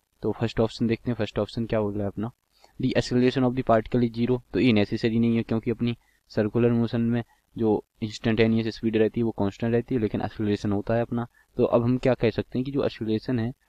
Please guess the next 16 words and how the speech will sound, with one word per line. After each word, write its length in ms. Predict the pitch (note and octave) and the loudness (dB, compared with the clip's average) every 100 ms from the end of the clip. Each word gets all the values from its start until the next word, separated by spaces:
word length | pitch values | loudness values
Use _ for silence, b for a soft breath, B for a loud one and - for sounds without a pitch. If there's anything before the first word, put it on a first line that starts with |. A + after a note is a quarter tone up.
| _ _ | _ _
वो 60 | A2 | 0
कैसा 320 | A#2 - B2+ - _ _ | 2 4 2 0 _ _
perpendicularly 800 | A#2+ A#2 B2+ B2+ - A#2 A2+ C#3 - | 0 4 2 2 2 4 6 4 2
एक्ट 200 | G#2+ - | 2 2
कर 140 | G#2 | 0
रहा 160 | F#2 E2+ | 2 0
होगा 220 | E2+ F#2+ | 0 -6
अपना, 280 | - F#2+ G2 | -4 -6 -6
तो 80 | G2+ | -8
अपन 120 | G#2 | -2
बोल 160 | G2+ G2+ | 0 0
सकते 320 | - - - | -2 -8 -6
हैं 120 | A#2 - _ _ _ _ _ - | -6 -8 _ _ _ _ _ -10
acceleration 640 | G2 G2+ G2+ G2+ - G#2+ B2 | -8 -2 0 0 -2 -8 -2
must 300 | A2 A2+ - | 0 0 -2
be 200 | G#2 G#2 | -4 -4